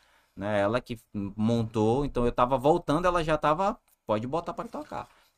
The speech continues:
Alugou sala e foi mobiliando.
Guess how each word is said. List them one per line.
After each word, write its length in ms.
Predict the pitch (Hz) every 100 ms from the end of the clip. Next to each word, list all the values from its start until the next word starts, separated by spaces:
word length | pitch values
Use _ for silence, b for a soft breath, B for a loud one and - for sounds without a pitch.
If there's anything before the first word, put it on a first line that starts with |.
| -
Alugou 400 | 95 104 101 98
sala 420 | - 101 101 117
e 60 | 104
foi 180 | - 104
mobiliando. 1040 | 104 101 101 90 87 98 110 117 113 113